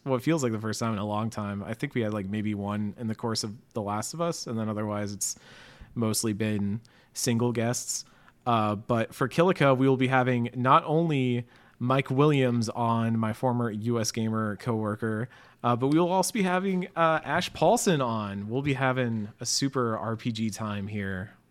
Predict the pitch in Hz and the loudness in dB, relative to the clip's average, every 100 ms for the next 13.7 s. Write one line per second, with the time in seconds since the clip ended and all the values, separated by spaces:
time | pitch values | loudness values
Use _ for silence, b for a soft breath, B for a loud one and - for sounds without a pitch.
0 | _ - 117 104 101 117 104 110 113 107 | _ -8 -4 -4 -4 -6 -4 -2 -2 -4
1 | 120 107 110 - 104 98 104 98 90 87 | -8 -8 -8 -6 -8 -8 -6 -6 -6 -8
2 | - _ - 98 98 101 87 87 95 98 | -14 _ -12 -8 -6 -6 -6 -8 -6 -4
3 | 90 92 92 90 90 87 92 85 - 101 | -4 -6 -6 -6 -6 -8 -10 -10 -6 -6
4 | - B B B B B 135 151 151 - | -6 B B B B B 2 2 2 4
5 | 151 156 143 - 131 117 120 110 101 - | 6 6 4 2 0 2 0 0 -4 -10
6 | b b b _ - 120 117 110 104 95 | b b b _ 0 4 4 2 0 -2
7 | 92 110 _ _ _ - - 165 135 117 | -4 -6 _ _ _ -4 6 8 8 6
8 | 101 117 139 - 147 113 - 147 143 143 | 2 2 2 4 4 4 4 6 6 8
9 | 139 123 - _ 147 127 120 117 117 - | 6 4 -2 _ 2 4 4 0 -2 2
10 | 139 - 139 123 127 123 123 120 117 - | 2 4 2 4 4 6 6 4 2 0
11 | 123 117 107 110 120 127 117 113 113 107 | 0 0 0 0 0 0 0 0 0 -2
12 | 117 110 104 - 110 95 92 95 104 98 | 0 0 -2 -2 -4 -2 -4 -4 -2 -4
13 | 98 90 101 90 87 90 | -4 -6 -6 -4 -6 -6